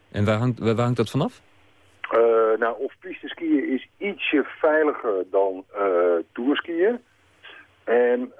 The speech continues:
Speaker 2: eh, het hangt heel erg van, van de omstandigheden af. Je, we gaan eigenlijk niet meer eh, buiten de piste skiën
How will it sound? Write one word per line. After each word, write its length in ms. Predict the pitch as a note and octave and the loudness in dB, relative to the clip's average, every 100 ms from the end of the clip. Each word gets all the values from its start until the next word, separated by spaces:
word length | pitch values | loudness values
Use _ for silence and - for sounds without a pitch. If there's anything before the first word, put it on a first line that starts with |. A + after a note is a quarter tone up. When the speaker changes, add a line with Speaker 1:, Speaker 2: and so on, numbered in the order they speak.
| - | -2
Speaker 2:
eh, 80 | A2+ A2+ A2+ A2+ | 2 4 2 2
het 100 | A#2 | -2
hangt 260 | - D3 - | -2 -2 0
heel 240 | C#3+ D#3 | -2 0
erg 300 | B2+ B2+ - | -2 -4 -2
van, 300 | C#3+ A#2+ A#2 | -2 -2 -2
van 140 | - A#2+ | -4 -4
de 80 | |
omstandigheden 840 | A2 A#2 - C#3 A2 F#2 E2 D#2 E2 | -2 -2 0 0 0 0 -2 0 -4
af. 140 | - | -4
Je, 160 | A2 G#2+ G#2+ G#2+ G#2 G#2+ G2+ | 0 2 4 4 4 2 0
we 120 | G#2 A2 | -2 -2
gaan 260 | C#3+ C#3 | 0 -2
eigenlijk 300 | B2 B2 A#2 | -2 -4 -4
niet 140 | D3+ D3+ | -8 -2
meer 340 | C#3 B2+ A2+ - _ _ _ _ _ _ | 2 2 0 -4 _ _ _ _ _ _
eh, 120 | - G2+ G2+ | -2 -2 0
buiten 260 | A#2 C3+ - | 0 0 -4
de 80 | - | -12
piste 280 | - - - | -12 -10 -10
skiën 680 | - D3 C3 A#2 G2+ F#2+ | -6 0 2 4 4 2